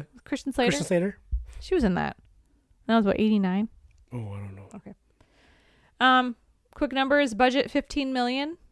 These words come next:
Speaker 1: It's a nice low number
Speaker 2: Mm-hmm.
Speaker 1: for a, I would say a, a big name cast, 'cause really at that time, we know them as big names because they all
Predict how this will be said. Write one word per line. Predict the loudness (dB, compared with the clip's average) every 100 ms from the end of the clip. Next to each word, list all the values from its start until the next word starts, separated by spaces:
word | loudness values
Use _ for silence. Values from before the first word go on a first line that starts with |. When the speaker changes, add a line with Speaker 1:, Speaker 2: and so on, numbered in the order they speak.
| _ _ _ _ _ _ _ _ _
Speaker 1:
It's | -4
a |
nice | -4 -4 -8 _ -10
low | -6 -4
number | -4 -6 -4 -4 -4 _ _ _
Speaker 2:
Mm-hmm. | -2 -2 -4 -8 _ _ -2
Speaker 1:
for | 0
a, | 2 0 -4 _ _ _ _ _ _ _ -6
I | -2
would |
say | 2 0 -2 -8
a, | -8
a |
big | -4 -4 -2
name | -6 -6
cast, | -8 -6 -4 -6 -12
'cause | -14 -12
really | -10 -6 -4
at | -4 -4 -2
that | -2 -2 -4
time, | 0 0 0 -4 -12 _ 2
we | 6 8
know | 6
them | 4
as | 2
big | -2 -2
names | -4 -4 -6
because | -4 -2 -2
they | 2 2
all | 4 2